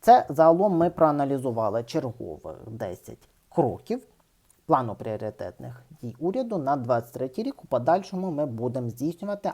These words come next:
аналіз відповідної програми. Якщо у вас є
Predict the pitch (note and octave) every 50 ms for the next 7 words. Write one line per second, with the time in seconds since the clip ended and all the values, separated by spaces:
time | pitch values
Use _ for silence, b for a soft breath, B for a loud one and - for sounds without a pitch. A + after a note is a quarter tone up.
0 | - - A2+ G#2+ G2 G2+ A2 A#2 B2+ D3+ C#3+ A#2+ - - - - - _ - -
1 | - - - - - A#2 A2+ - A#2+ B2+ - - _ _ _ _ _ _ - D3
2 | B2+ - - - - - - _ _ _ _ _ b b b b b b b b
3 | b b b b b _ _ _ _ _ _ _ - D#3 - - - A3+ G#3+ -
4 | - - D#3+ D#3 C3 C#3 C#3+ C#3+ C3+ - - C3+ B2+ B2 B2+ G#2